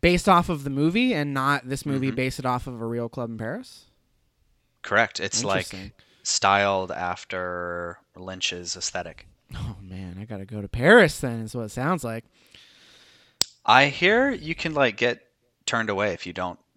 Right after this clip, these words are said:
Speaker 2: look cool enough.
Speaker 1: So I can't wear a hat, is what you're saying?
Speaker 2: I don't know.
Speaker 1: <laughs> Guess I'm not going then.
Speaker 2: I didn't even try.
Speaker 1: Uh,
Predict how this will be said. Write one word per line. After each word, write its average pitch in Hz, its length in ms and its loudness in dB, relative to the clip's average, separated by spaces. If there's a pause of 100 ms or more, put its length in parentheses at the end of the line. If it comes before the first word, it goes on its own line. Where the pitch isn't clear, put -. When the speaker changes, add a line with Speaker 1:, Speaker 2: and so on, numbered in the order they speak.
(220)
Speaker 2:
look 107 200 -10
cool 95 260 -10
enough. - 320 -18 (1700)
Speaker 1:
So 160 160 0
I 123 80 0
can't 127 240 -6
wear 117 160 -6
a 110 40 -6
hat, 117 380 -8
is 147 100 -18
what 110 80 -18
you're 117 100 -18
saying? 139 280 -14 (840)
Speaker 2:
I - 80 -14
don't 104 120 -10
know. 120 120 -8 (180)
Speaker 1:
<laughs> 339 160 2
Guess 196 360 6
I'm 202 160 6
not 202 260 10
going 185 400 8
then. 147 220 -2 (720)
Speaker 2:
I 180 100 -6
didn't 170 160 6
even 175 180 6
try. 170 200 6
Speaker 1:
Uh, 151 400 0